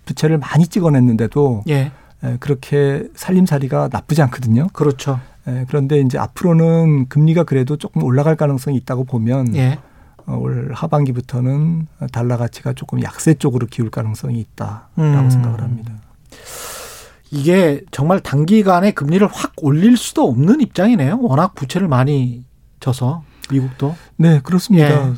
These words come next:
Speaker 1: 네, 그래서 지금 미국에서도 갑론을박이 있-, 있더라고요.
Speaker 2: 예.
Speaker 1: 외신을 보니까 경제학자들 가운데서도,
Speaker 2: 음.
Speaker 1: 어, 지금 환율에 대한 부분에서 가장, 어, 결정적인 부분이 결국 미국의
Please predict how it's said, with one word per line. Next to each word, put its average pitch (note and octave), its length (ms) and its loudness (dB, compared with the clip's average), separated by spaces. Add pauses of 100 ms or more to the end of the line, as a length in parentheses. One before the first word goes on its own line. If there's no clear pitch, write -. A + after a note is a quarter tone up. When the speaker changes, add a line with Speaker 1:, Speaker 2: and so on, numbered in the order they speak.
(120)
Speaker 1:
네, C#3 380 -6
그래서 D#3+ 360 -2
지금 F3 540 2
미국에서도 F3+ 720 2
갑론을박이 F3 600 4
있-, D3 180 2 (100)
있더라고요. D3+ 720 0
Speaker 2:
예. D3 180 2
Speaker 1:
외신을 C#3 380 0
보니까 C3+ 500 -2 (420)
경제학자들 B2+ 760 -2
가운데서도, B2 1000 -2
Speaker 2:
음. A#3 80 -14 (120)
Speaker 1:
어, C#3+ 520 -8
지금 C#3 540 -8
환율에 F#3 360 4
대한 D#3 240 0
부분에서 C3 460 -4
가장, D3+ 680 -4 (560)
어, - 720 -8 (140)
결정적인 C3 540 2
부분이 B2 540 -2
결국 A#2+ 460 -6 (320)
미국의 B2 640 -4